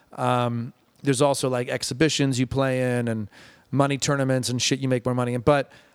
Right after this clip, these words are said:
uh, in tennis, unlike team sports, you know, you, you pay for everything. So I pay for my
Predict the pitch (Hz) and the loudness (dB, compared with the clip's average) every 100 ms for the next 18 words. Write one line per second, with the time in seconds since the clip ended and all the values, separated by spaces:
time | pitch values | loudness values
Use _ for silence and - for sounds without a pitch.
0 | _ 143 139 135 135 139 151 170 170 180 | _ 0 2 2 0 -2 2 2 4 0
1 | - - - 156 165 156 139 - 233 214 | -2 -4 0 0 2 0 0 0 0 0
2 | - 131 131 139 - - _ _ _ - | -2 0 0 -2 -8 -8 _ _ _ -4
3 | 147 143 143 165 170 165 - 175 175 160 | 0 0 2 0 0 -2 2 2 4 0
4 | 156 151 160 165 120 101 98 131 131 131 | 2 2 2 0 -4 -6 -4 0 0 2
5 | 139 139 - 139 131 135 131 127 123 | 0 0 0 -2 0 0 2 0 -2